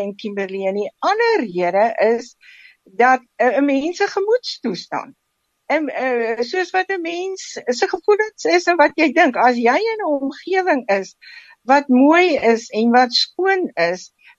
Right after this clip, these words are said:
dan voel jy beter, jy's positief, jy, jy gaan lekker, dit is lekker om werk toe te gaan. Jy kan 'n bietjie gaan stap, as daar 'n mooi park is, kan jy in die parke gaan stap, jy kan op 'n bankie gaan sit, jy kan bietjie ontspan. So dit is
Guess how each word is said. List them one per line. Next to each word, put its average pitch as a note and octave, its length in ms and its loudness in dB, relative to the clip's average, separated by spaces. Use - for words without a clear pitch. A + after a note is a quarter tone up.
dan E4+ 180 4
voel G4+ 240 2
jy G#4 220 2
beter, A#3 580 4
jy's B3+ 360 2
positief, F#4+ 720 -2
jy, G#3+ 180 0
jy B3 200 2
gaan D4 180 0
lekker, C#4 380 -2
dit C4 260 -6
is A#3+ 60 -4
lekker F#4+ 380 -2
om D4+ 100 -8
werk D4+ 320 4
toe A4 120 -8
te G4+ 120 -4
gaan. F3+ 260 -2
Jy C4+ 140 2
kan F4+ 160 0
'n C#4 400 -6
bietjie F4+ 240 -2
gaan F4 180 -4
stap, - 460 -4
as C4+ 180 0
daar B3+ 160 2
'n B3 120 -4
mooi E4 240 0
park F4+ 340 -2
is, D#4 180 -4
kan C4 220 -4
jy C4 80 -2
in C4 100 -2
die C4 80 -6
parke D#4+ 480 -2
gaan - 180 -4
stap, A3+ 340 0
jy F#3 100 -6
kan G3+ 220 0
op G3 160 -4
'n G3+ 100 -4
bankie C4+ 460 0
gaan C#4+ 160 0
sit, B3 280 -4
jy B3+ 100 -8
kan D#4 180 0
bietjie E4+ 280 0
ontspan. E4+ 600 -4
So G4 240 -4
dit F#4+ 220 -2
is F#4+ 220 -6